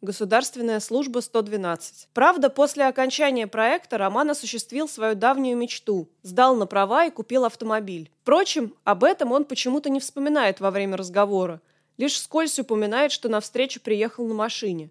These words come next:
Не хочет говорить он и о том, что этой зимой на его автомобиль упала с крыши глыба льда, пробила лобовое стекло и стеклянную крышку люка. Ремонт обошёлся Роману почти в сто тысяч рублей. После подробных расспросов Бурцев признаётся, что машину уже пора менять.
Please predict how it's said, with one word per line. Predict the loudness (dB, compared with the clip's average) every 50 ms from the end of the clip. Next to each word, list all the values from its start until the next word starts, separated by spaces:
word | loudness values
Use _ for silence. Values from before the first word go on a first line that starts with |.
| _
Не | -2 -2 -2 0
хочет | 0 0 0 0 0 -2 -2 -2
говорить | 2 4 6 6 6 4 2 0
он | 2 4 4
и | 4
о | 4 4
том, | 4 4 4 4 2
что | 0 0 0 2
этой | 2 2 0 -2
зимой | -4 -2 -2 0 2 2 2 2
на | 2 0
его | 0 0 0 0 -2
автомобиль | -2 -2 -4 -2 0 0 0 0 -2 -2 -2
упала | -2 2 4 4 4 4 2
с | 0 -2
крыши | -4 -2 0 0 0 0 0 -2
глыба | -2 -2 -4 -4 -2 0 -2 -2
льда, | -2 0 2 2 2 2 0 -4 _ 0
пробила | 2 2 4 4 2 4 4
лобовое | 4 4 4 4 4 2 4 4 2 2
стекло | 0 -2 -8 -8 -6 0 2 2 2
и | 2 0
стеклянную | -6 -8 -8 -8 -2 0 2 2 2 2 0 -2 -2
крышку | -2 -4 -6 -6 -6 -8 -8 -6
люка. | -4 -4 -6 -6 -8 -12 -12 -12 _ -2
Ремонт | 0 2 4 4 4 4 4 4
обошёлся | 4 4 4 2 2 2 2 0 0 0 0 2
Роману | 2 2 4 4 2 2 2
почти | 2 0 -2 -2 -4 -6 -8 -8
в | -8
сто | -2 0 0 0
тысяч | 0 -2 -4 -6 -6 -8 -8 -6
рублей. | -6 -6 -4 -2 -2 -2 -2 -4 -6 _ _ _
После | -2 -2 0 -2 -2
подробных | 2 2 4 4 4 4 4 2 0 -2 -2
расспросов | -2 -2 -2 -4 -2 0 2 2 2 0 -4 -8 -6
Бурцев | -4 -4 -4 -4 -8 -12 -10
признаётся, | _ -6 -4 -2 0 0 2 2 0 0 -2 -4 -8
что | -8 -6 -4 -2
машину | -2 0 0 0 0 0 0 0
уже | 0 -2 -2 -4 -4
пора | -2 -2 -2 -2 -2 -2
менять. | -2 -4 -4 -4 -4 -6 -6 -8 -12 -16 -20